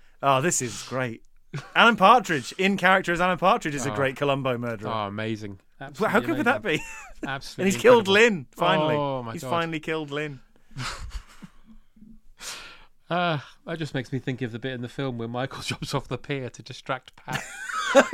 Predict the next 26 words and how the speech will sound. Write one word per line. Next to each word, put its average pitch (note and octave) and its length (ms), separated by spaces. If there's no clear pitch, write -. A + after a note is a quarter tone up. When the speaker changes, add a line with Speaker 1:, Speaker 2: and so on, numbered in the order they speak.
Speaker 2:
And - 100
then D3+ 100
at - 60
Speaker 1:
Yeah. C4+ 100
Speaker 2:
the E3+ 60
end D#3+ 160
it D3+ 80
says C#3 180
they D3 120
looked D3+ 200
for D#3 120
him D3+ 80
for - 120
forty D#3+ 400
minutes, F#3+ 320
didn't D#3+ 260
find D#3 380
him. B2 140
<laughs> - 80
Speaker 1:
That's D3 220
the A3 100
end. A#3 220
Speaker 2:
Yeah. F3+ 220
Speaker 1:
End C#3 140
of B2+ 100
Michael. A#2 360